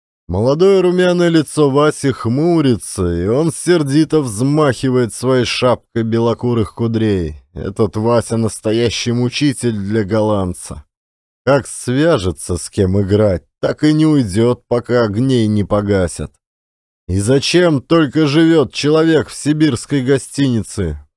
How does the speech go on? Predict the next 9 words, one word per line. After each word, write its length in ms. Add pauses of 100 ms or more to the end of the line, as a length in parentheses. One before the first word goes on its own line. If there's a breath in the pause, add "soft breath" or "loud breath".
(120)
Приехал 540
с 100
какой-то 420
барышней, 680
да 160
и 80
околачивается 960
третью 440
неделю. 640